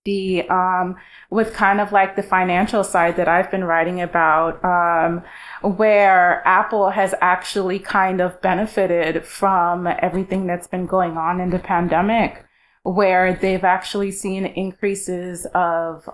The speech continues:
um, iPads and things like that. So they've actually been kind of been able to, um, it, that's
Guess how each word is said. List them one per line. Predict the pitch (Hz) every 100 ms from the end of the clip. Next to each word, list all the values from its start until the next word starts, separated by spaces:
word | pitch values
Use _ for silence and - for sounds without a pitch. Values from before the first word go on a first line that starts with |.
| -
um, | 175 170 165 156
iPads | 165 175 175 190 175 156 165 -
and | 180 -
things | 180 170 -
like | 170 170 -
that. | 165 170 151 -
So | - 180 170 165 165
they've | 175 175 175
actually | 165 - - 185 175
been | 185 180
kind | - 185 175 180
of | 175 165 - _ _ _
been | 175 185 -
able | 180 185 175 185 180 180
to, | - - 185 175 170 165 160 151
um, | - 175 160 156 165 - 185 _ _ _ _ -
it, | 214
that's | 208 190 190 -